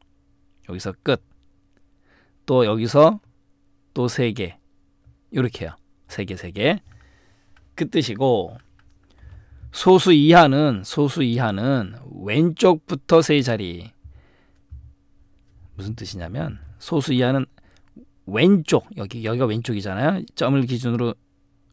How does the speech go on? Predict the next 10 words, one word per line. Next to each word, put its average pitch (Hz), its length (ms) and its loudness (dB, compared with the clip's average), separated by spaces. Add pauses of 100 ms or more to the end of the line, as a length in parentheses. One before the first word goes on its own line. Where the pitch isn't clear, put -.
(140)
왼쪽부터 123 920 -4
세 117 180 -8
자리. 123 200 -16 (1160)
요렇게요. - 380 -14 (1700)
그 - 140 -6
뜻입니다. - 440 -8 (1400)
별거 104 280 -10
없고. 110 640 2 (1500)
그다음에 165 240 6
가중치는 175 1080 4